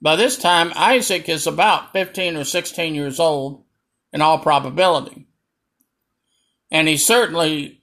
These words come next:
at least twelve or thirteen years old at the youngest. And so therefore, Isaac is old enough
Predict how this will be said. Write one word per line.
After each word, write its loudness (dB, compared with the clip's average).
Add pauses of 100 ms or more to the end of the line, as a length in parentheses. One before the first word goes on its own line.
at -4
least -2
twelve 2
or -2
thirteen -2
years -2
old 2
at -2
the -6
youngest. -4 (960)
And -2
so 4
therefore, 2 (520)
Isaac 2 (520)
is 0
old 6
enough 0